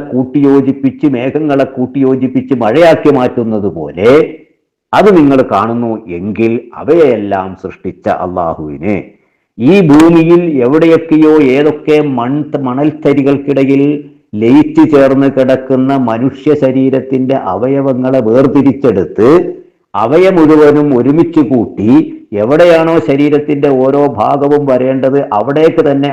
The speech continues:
ആ ശരീരഭാഗത്തെ കൊണ്ടുവന്ന്, എന്നിട്ട് നേരത്തെ ഉണ്ടായിരുന്നത് പോലെയുള്ള പൂർണ്ണനായ മനുഷ്യനായ അവനെ രൂപ-, രൂപപ്പെടുത്തി, ഒരുമിച്ച് കൂട്ടി, അവയവങ്ങൾ രൂപ-, അവയവങ്ങൾ ഒരുമിച്ച് കൂട്ടി രൂപപ്പെടുത്തി, എന്നിട്ട്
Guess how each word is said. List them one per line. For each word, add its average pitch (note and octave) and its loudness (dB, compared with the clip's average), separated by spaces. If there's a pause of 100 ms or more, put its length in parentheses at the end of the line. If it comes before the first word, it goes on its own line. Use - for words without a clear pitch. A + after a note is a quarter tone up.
(100)
ആ - -2
ശരീരഭാഗത്തെ B2+ 0 (140)
കൊണ്ടുവന്ന്, A2+ 2 (520)
എന്നിട്ട് D#3+ 0
നേരത്തെ D#3+ 0
ഉണ്ടായിരുന്നത് C#3+ 2
പോലെയുള്ള C3 0
പൂർണ്ണനായ C3+ -2
മനുഷ്യനായ C3 -2
അവനെ B2 0
രൂപ-, C3 -2
രൂപപ്പെടുത്തി, C3 -2 (100)
ഒരുമിച്ച് B2 -4
കൂട്ടി, B2+ -2
അവയവങ്ങൾ C3 -4
രൂപ-, B2+ -2 (340)
അവയവങ്ങൾ C3+ 0
ഒരുമിച്ച് B2 0
കൂട്ടി B2+ 0
രൂപപ്പെടുത്തി, A#2 0 (400)
എന്നിട്ട് F3 0